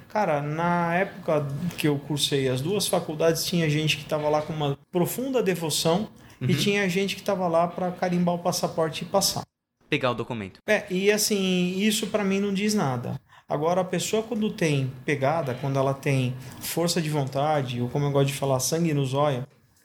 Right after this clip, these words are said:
Speaker 1: e ela consegue, é, acumular um repertório de informação, e a vida dá repertório.
Speaker 2: Sim.
Speaker 1: É o balcão.
Speaker 2: Sim.
Speaker 1: É, eu tive a oportunidade de participar do movimento aqui em Guarulhos chamado Poder Empreendedor,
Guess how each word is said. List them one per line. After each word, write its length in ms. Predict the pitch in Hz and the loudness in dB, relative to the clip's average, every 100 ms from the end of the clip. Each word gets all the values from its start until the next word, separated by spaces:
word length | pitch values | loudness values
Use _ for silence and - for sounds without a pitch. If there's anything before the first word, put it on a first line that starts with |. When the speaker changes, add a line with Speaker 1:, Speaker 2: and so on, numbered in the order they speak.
| _ - _ _ _ | _ -20 _ _ _
Speaker 1:
e 160 | 143 | 0
ela 200 | 147 147 | 2 2
consegue, 1000 | 156 175 156 - 160 180 143 139 127 123 | 0 -2 0 0 0 0 0 0 0 -2
é, 380 | 127 127 123 123 - | 0 2 2 -2 -4
acumular 520 | - 139 196 180 170 | -4 -2 0 2 2
um 80 | 202 | 2
repertório 920 | 165 196 - 175 - 160 165 190 131 131 - | 2 0 0 -2 -2 -2 0 0 -2 -6 -8
de 160 | - 131 | -2 2
informação, 800 | 135 - 135 127 123 - 156 151 - - - | 2 2 0 2 2 2 2 0 -8 -20 -8
e 80 | 165 | 2
a 60 | 180 | 2
vida 340 | 143 202 160 | 2 0 2
dá 100 | 135 | 2
repertório. 720 | 127 127 127 123 120 101 92 - _ | 0 0 -2 -2 -2 -2 -2 -8 _
Speaker 2:
Sim. 240 | - 107 - _ _ _ | -14 -12 -14 _ _ _
Speaker 1:
É 80 | - | -4
o 40 | 151 | -2
balcão. 460 | 160 180 - 156 | 2 2 0 -2
Speaker 2:
Sim. 60 | 143 - - - | -4 -10 -20 -8
Speaker 1:
É, 260 | 143 135 139 | -2 0 0
eu 40 | |
tive 200 | 143 190 | -2 -2
a 40 | 220 | -2
oportunidade 580 | 220 190 185 175 170 156 | -2 -2 0 2 0 -2
de 60 | 151 | -2
participar 440 | 151 147 - 156 | -2 -2 2 2
do 100 | 156 | 4
movimento 520 | 151 147 147 143 143 | 2 0 2 2 2
aqui 160 | 143 151 | -2 -2
em 80 | 143 | 2
Guarulhos 380 | 139 139 151 | 2 2 0
chamado 440 | 143 143 139 135 135 | -2 0 2 2 0
Poder 340 | 143 139 143 | -2 0 2
Empreendedor, 840 | 139 135 135 127 120 127 156 143 | 2 0 0 0 0 2 2 0